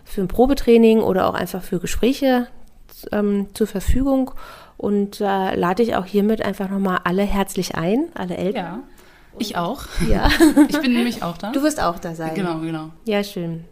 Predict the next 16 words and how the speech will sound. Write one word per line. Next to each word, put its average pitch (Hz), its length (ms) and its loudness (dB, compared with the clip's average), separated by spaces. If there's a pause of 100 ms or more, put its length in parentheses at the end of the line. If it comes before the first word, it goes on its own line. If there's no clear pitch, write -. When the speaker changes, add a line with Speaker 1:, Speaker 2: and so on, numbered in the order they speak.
Speaker 1:
Ja, 208 220 2
vielen 277 320 0
Dank 254 280 0
auf 240 140 0
jeden 247 220 2
Fall, 226 240 -2
Desiree, 214 420 -2
dass 202 220 -6
du 208 160 0
heute 208 240 0
da 220 300 0
warst 294 280 -2
und 220 100 -6
uns 196 140 -6
berichtet 226 500 -4
hast. - 600 -8